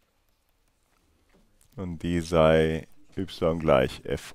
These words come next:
oben von x, also in-, Index u und Index o für oben.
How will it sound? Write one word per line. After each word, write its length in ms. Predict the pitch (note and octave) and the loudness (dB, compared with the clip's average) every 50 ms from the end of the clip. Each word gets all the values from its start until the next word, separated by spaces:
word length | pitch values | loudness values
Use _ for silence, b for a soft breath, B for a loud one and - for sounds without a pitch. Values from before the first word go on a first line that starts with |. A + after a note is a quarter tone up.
| - - | -8 -2
oben 440 | G#2 G2+ G#2 A#2 A#2+ C3+ C3 C3 B2 | 0 0 2 2 2 2 0 0 0
von 200 | - - - D#2 | -4 -6 -4 -4
x, 200 | F#2+ A2 - - | -4 -4 0 2
also 200 | F2 F2+ F2 F2 | 2 2 2 2
in-, 220 | C#2 F#2+ F#2 - - | 0 -2 -4 -6 -10
Index 460 | - - F#2 G2+ F#2 F#2 F2+ - - | -10 -6 -4 0 4 4 4 4 2
u 240 | - A#2+ A#2+ C3 C3+ | -4 -2 0 2 2
und 100 | A#2 G#2 | 2 2
Index 380 | F#2+ F2+ E2 D#2 D2 - - - | 2 2 4 4 4 2 2 -4
o 240 | - G#2 G#2 G#2+ | 0 2 2 2
für 200 | - - E2+ - | 2 0 -2 0
oben. 560 | - G2 A2 A2+ - B2+ B2 A#2+ A#2 A2+ A2 | 0 0 0 4 6 6 6 6 6 0 -4